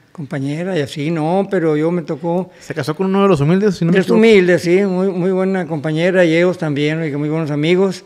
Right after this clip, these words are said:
Speaker 1: ¿verdad? Muy buenos amigos. Y, eh, ahí nos tocó ese evento grandísimo, ¿verdad? Pero para uno era una cosa muy bonita, oiga.
Speaker 2: Una máxima experiencia.
Speaker 1: Nomás dese cuenta.
Speaker 2: Eh,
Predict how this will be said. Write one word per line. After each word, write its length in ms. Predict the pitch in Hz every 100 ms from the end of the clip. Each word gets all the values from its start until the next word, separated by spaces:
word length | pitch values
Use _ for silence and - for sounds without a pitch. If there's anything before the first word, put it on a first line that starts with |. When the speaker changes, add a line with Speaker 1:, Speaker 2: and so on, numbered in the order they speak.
| - _ _
Speaker 1:
¿verdad? 300 | 165 135 151
Muy 280 | 151 208 202
buenos 260 | 190 180
amigos. 460 | 165 156 175 180 - - - _ -
Y, 120 | 147
eh, 200 | 160 147
ahí 340 | 143 151 170 - - _
nos 80 | -
tocó 260 | - 135 170
ese 280 | 170 180 160
evento 500 | 151 175 185 175 151
grandísimo, 920 | 151 160 156 147 196 190 151 135 117 - _ _
¿verdad? 240 | 160 156 175
Pero 160 | 170 156
para 220 | 151 147
uno 220 | 165 170
era 180 | 170 165
una 180 | 156 147
cosa 200 | 151 147
muy 160 | 147
bonita, 400 | 165 143 131 202
oiga. 360 | 208 208 220 196 - _ _ _ _ -
Speaker 2:
Una 160 | 120 120
máxima 320 | 120 - 117
experiencia. 640 | - - 101 110 120 123
Speaker 1:
Nomás 240 | 151 165 165
dese 280 | 180 185
cuenta. 580 | 175 175 202 202 175 131 - _ _ _ _ _ _ -
Speaker 2:
Eh, 220 | 135